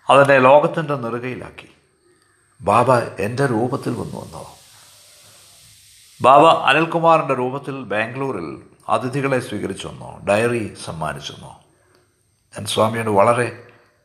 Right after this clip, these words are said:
കൃതജ്ഞതയുള്ളവനാണ്. പക്ഷേ ഇത് നിങ്ങളെ അറിയിക്കാൻ വേണ്ടി മാത്രമാണ്,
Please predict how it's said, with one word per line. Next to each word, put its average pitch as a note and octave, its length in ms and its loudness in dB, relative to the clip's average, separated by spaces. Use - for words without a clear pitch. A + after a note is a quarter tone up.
കൃതജ്ഞതയുള്ളവനാണ്. G2+ 1040 -6
പക്ഷേ C3+ 180 2
ഇത് C#3+ 300 -2
നിങ്ങളെ D3 280 2
അറിയിക്കാൻ C3 560 -2
വേണ്ടി C3+ 480 -10
മാത്രമാണ്, G#2 840 -4